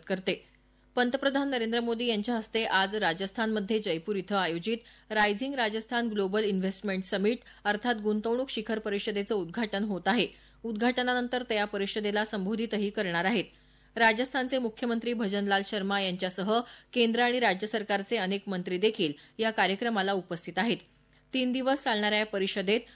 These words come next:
उद्योग आणि व्यापार क्षेत्राचे पाच हजारांपेक्षा जास्त प्रतिनिधी, राजकीय दूत आणि गुंतवणूकदार सहभागी होत आहेत. परिषदेत सहभागी होणाऱ्यांमध्ये विविध बत्तीस देशांचे प्रतिनिधी असून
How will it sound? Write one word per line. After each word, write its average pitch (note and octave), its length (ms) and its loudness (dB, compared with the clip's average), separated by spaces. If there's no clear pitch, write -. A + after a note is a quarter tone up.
उद्योग A3+ 360 2
आणि B3+ 120 0
व्यापार G#3 380 2
क्षेत्राचे G#3+ 520 -2
पाच G#3+ 380 0
हजारांपेक्षा G3+ 580 0
जास्त F#3 320 0
प्रतिनिधी, G3+ 640 -2
राजकीय G#3 500 4
दूत B3 220 -4
आणि G#3 140 0
गुंतवणूकदार G3+ 680 0
सहभागी G#3+ 540 -4
होत F#3+ 200 -4
आहेत. F#3 200 2
परिषदेत B3 480 2
सहभागी B3 420 2
होणाऱ्यांमध्ये A3+ 680 0
विविध G#3 340 -2
बत्तीस G#3 420 -2
देशांचे G3+ 440 -2
प्रतिनिधी G3 520 -2
असून G#3 300 -2